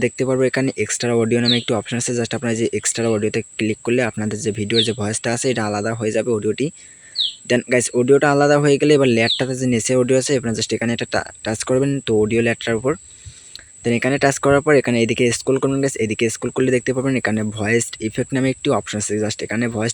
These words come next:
ইফেক্টে একটা টাচ করে দেবেন গাইস। তো টাচ করে দেওয়ার পর এখানে অনেকগুলো ভয়েস ইফেক্ট পেয়ে যাবেন, তো তার মধ্যে দেখবেন যে এখানে একটা ইফেক্ট আছে।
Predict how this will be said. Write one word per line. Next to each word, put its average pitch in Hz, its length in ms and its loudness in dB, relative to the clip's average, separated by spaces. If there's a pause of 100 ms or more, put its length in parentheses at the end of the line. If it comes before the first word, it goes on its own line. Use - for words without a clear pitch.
(140)
ইফেক্টে 120 300 -6
একটা 127 200 -6
টাচ 120 200 -2
করে 131 140 0
দেবেন 135 200 0
গাইস। 143 180 0
তো 131 40 0 (100)
টাচ 101 120 -4 (100)
করে 107 160 0
দেওয়ার 117 220 -2
পর 135 100 6 (680)
এখানে 147 280 4
অনেকগুলো 123 380 2 (120)
ভয়েস 117 220 0 (220)
ইফেক্ট 131 300 -4
পেয়ে 127 180 4
যাবেন, 143 240 2
তো 151 60 4 (100)
তার 113 180 0
মধ্যে 120 240 0
দেখবেন 135 300 2 (680)
যে 120 160 0
এখানে 127 220 2
একটা 135 120 0 (140)
ইফেক্ট 120 320 -2
আছে। 131 100 -4